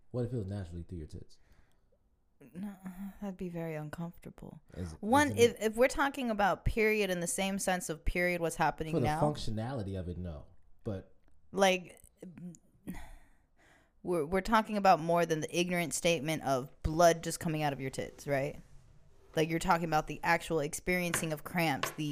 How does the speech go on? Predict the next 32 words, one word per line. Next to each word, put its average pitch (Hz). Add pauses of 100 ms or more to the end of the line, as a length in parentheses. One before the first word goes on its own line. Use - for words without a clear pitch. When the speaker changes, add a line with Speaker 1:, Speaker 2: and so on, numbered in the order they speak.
Speaker 2:
like, 143
ovulation, 165
the 147 (260)
cycling 175
through 165
and 147
tearing 170
down 151
of 143
walls. 117
Like, 135 (300)
you 190
want 185
all 185
of 165
that 165
in 156
the 151
tits. -
Speaker 1:
Just, - (500)
just -
the 85
blood 76
part. - (400)
Speaker 2:
See? 240
See, 214
I, 175
I 175
can't 165
answer 190
for 143
that. 135